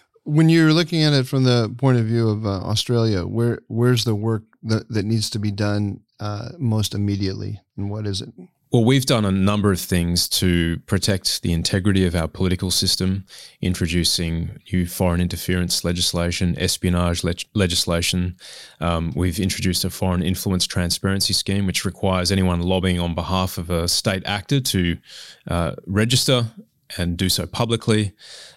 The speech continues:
Speaker 2: Uh, we've protected our future five G network by excluding Z T E and Huawei. We've created a central register of critical assets, critical assets being ports,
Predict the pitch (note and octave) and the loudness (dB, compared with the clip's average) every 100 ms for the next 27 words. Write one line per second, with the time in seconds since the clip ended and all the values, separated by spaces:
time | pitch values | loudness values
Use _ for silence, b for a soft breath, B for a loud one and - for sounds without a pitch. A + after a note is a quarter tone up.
0 | - F#2+ F2 E2+ - - G2 F#2 - F#2+ | -2 0 0 0 -4 -4 0 -2 -2 0
1 | G#2+ F#2 F#2+ F2+ F2 E2+ E2 A#2 G#2 F#2+ | 0 2 0 0 0 -2 -2 -2 0 0
2 | G2+ F#2 F#2 G2+ G2+ G2 G2+ G#2 - F2 | 0 2 2 2 2 0 0 0 0 0
3 | E2+ - G2+ F#2 F2+ F#2+ F#2 F#2 F2+ F2 | 0 0 2 2 2 0 -2 -2 -2 -2
4 | F2 E2+ - F#2 F#2+ G2+ G2+ F#2+ - B | -2 -4 -4 -2 0 2 0 -2 -6 B
5 | B B F2 - G2 F#2 F2+ F2 E2+ E2 | B B -4 0 0 2 0 0 0 0
6 | - - - - G2+ F2+ F#2 F2 G2 A2 | -4 -8 -2 0 0 0 -2 0 0 -2
7 | - A2+ F2+ - G#2+ F#2+ F2 F2 G2 - | -2 -2 -2 -2 -2 0 -2 -2 -2 -2
8 | A2 - - G#2+ F#2 F2+ F2+ G#2 - F2+ | -2 -2 0 0 2 0 0 -2 -2 -2
9 | E2+ F2 - G#2 F#2+ - - - | -2 -4 0 2 2 0 -2 -2